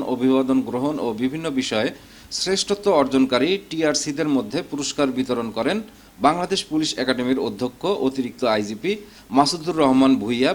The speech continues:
বিপিএম। সমাপনী কুচকাওয়াজে তিনশো চৌত্রিশ জন প্রশিক্ষণার্থীর মধ্যে সব বিষয়ে শ্রেষ্ঠত্ব অর্জনকারী হিসেবে সাজ্জাদুল ইসলাম, বেস্ট একাডেমিক হিসেবে সুমন আলী, বেস্ট ইন ফিল্ড অ্যাক্টিভিটিজ এবং বেস্ট শুটার পৌরব চন্দ্র রায়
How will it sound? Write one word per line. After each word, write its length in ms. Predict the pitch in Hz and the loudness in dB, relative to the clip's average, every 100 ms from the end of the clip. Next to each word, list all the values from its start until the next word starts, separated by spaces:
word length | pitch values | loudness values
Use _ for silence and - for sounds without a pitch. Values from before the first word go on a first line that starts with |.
| - | -2
বিপিএম। 440 | 120 120 110 104 95 - - - - - - - - - | -4 0 0 0 -4 -16 -20 -20 -20 -20 -20 -20 -20 -2
সমাপনী 500 | - 185 208 214 254 | 0 4 4 4 0
কুচকাওয়াজে 680 | 262 170 - 156 139 131 185 202 | 0 -4 2 6 6 4 0 -2
তিনশো 300 | 165 156 220 156 | -6 -4 -6 -6
চৌত্রিশ 340 | 165 156 190 185 | -4 -2 -4 -2
জন 120 | 196 185 | -4 -4
প্রশিক্ষণার্থীর 760 | 156 - 151 175 170 160 175 156 | -4 -4 -6 -4 -4 -4 -4 0
মধ্যে 220 | 123 113 165 - | 0 -2 -6 -4
সব 120 | 170 156 | -6 -4
বিষয়ে 260 | 165 180 165 | -6 -6 -6
শ্রেষ্ঠত্ব 520 | - 170 165 180 175 - 160 | -6 -6 -6 -8 -8 -4 0
অর্জনকারী 480 | 127 117 127 127 127 120 | 0 0 0 0 0 -2
হিসেবে 320 | 120 143 110 151 - - - - - | -2 -2 0 -4 -6 -20 -20 -6 -2
সাজ্জাদুল 460 | 147 139 160 165 151 | -2 0 0 2 0
ইসলাম, 320 | 135 160 185 180 117 | 0 -2 -2 -4 0
বেস্ট 240 | 165 175 - - | 0 0 -6 -6
একাডেমিক 380 | 131 139 135 135 127 | -2 2 4 2 0
হিসেবে 280 | 120 127 127 190 | -2 0 -2 -4
সুমন 280 | 135 131 120 | 0 2 2
আলী, 160 | 117 160 226 - - - | 0 0 -2 -12 -20 -18
বেস্ট 300 | 107 170 - 180 | 0 2 2 -2
ইন 120 | 180 - | -4 -6
ফিল্ড 260 | 165 175 185 | -4 -2 0
অ্যাক্টিভিটিজ 580 | 131 135 139 131 139 165 135 127 | -2 0 0 0 0 -6 -6 -4
এবং 140 | 123 120 98 | -4 -4 0
বেস্ট 280 | 143 - - - - | 2 2 -6 -16 -6
শুটার 340 | 139 139 143 123 - - _ - | -2 0 -2 -4 -20 -20 _ 2
পৌরব 280 | 190 202 214 170 | 4 4 0 2
চন্দ্র 200 | 139 135 113 | 4 4 4
রায় 160 | 139 | 2